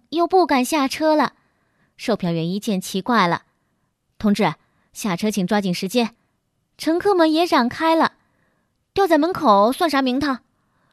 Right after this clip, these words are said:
？”“刚刚吵得还不够啊，你这人真缺德。”别耽搁大家的时间了。胡道理被大家一催，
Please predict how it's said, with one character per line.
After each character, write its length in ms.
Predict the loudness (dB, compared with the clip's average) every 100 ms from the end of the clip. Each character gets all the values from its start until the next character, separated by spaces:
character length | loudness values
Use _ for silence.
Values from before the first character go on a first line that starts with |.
| _ _
？”“刚 100 | 0
刚 140 | 2 2
吵 160 | 0
得 80 | -2
还 100 | -2
不 100 | -2
够 200 | 2 6
啊， 180 | 6 4 _ _ _ _ -12
你 100 | -4
这 100 | -2
人 140 | 0
真 160 | 0 0
缺 220 | 0 2
德。” 240 | 2 0 _ _ _ _
别 160 | -4
耽 200 | 0 2
搁 100 | 2
大 120 | 0 0
家 80 |
的 100 | 0
时 160 | -2 -2
间 180 | 0 0
了。 140 | 0 _ _ _ _ _ _ _ _
胡 180 | -2
道 220 | 2 4 4
理 160 | 2
被 140 | 0 0
大 180 | 0
家 200 | 0 0
一 160 | 0 -2
催， 500 | -4 -2 0 -2 -4